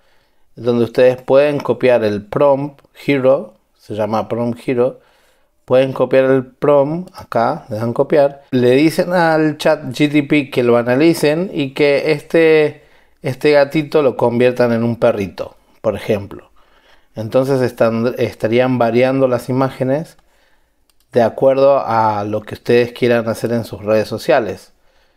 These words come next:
Pero a mí inicialmente me está gustando muchísimo más esta página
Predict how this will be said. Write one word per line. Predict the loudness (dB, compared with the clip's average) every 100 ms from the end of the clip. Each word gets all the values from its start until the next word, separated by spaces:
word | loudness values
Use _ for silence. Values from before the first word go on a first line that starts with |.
| _ _ _
Pero | 0 2 2 0 -4
a | -4 -2
mí | 0 0
inicialmente | 0 0 0 2 0 2 0
me | 0
está | -2 -2
gustando | -2 -2 -2 0
muchísimo | -2 -2 -2 -2 0 0 0
más | 0 -2 -4
esta | -4 -4 -2 -2
página | -2 -4 -4 -2 -2